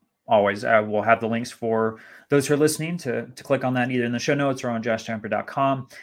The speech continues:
And then Jethro, real quick, I, as you know, I, I love actionable items. You know, it's great that they're tuning in. Listeners are obviously getting a lot of fantastic information from you, but I want them to,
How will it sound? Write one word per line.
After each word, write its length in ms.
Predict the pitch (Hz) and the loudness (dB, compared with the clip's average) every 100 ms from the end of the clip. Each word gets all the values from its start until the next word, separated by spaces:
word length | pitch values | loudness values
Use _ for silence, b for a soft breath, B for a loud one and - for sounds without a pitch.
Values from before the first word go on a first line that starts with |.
| B B | B B
And 160 | 120 127 | -4 0
then 200 | 123 117 | 0 2
Jethro, 640 | 135 131 131 123 117 120 - | 0 0 0 2 0 -4 -2
real 160 | 139 | -2
quick, 400 | 139 - 117 - | -2 0 0 -2
I, 140 | - - - 127 | -8 -10 -10 -6
as 200 | 135 139 | 2 2
you 80 | 123 | 2
know, 200 | 117 107 | 0 2
I, 160 | 104 110 | 2 0
I 180 | 110 120 | -2 -2
love 180 | 117 | 0
actionable 420 | 110 104 - 107 104 | 0 0 -2 -4 -2
items. 360 | 98 98 104 | -2 -6 -10
You 80 | 107 | -8
know, 180 | 104 104 | -6 -6
it's 180 | 104 - | -8 -10
great 300 | - 123 123 | 0 0 0
that 140 | 113 | -6
they're 140 | 110 107 | -4 -6
tuning 360 | - 131 113 | -6 -6 -2
in. 300 | 120 120 120 - b b b | 0 -2 -4 -12 b b b
Listeners 320 | 113 110 107 | -10 -8 -6
are 280 | 104 104 101 - | -4 -4 -6 -4
obviously 280 | 113 113 113 | -4 -2 -6
getting 220 | 110 113 | -6 -4
a 40 | |
lot 200 | 107 110 | 2 2
of 200 | 110 101 - _ | 2 -4 -18 _
fantastic 640 | - 123 120 107 117 - | -8 -4 -4 -4 -6 -6
information 500 | 117 107 113 110 - - | -8 -8 -8 -8 -8 -12
from 140 | 110 | -8
you, 260 | 104 104 104 | -6 -6 -6
but 100 | 107 | -4
I 60 | 143 | 2
want 200 | 156 156 | 2 2
them 100 | 147 | -4
to, 180 | 117 | -4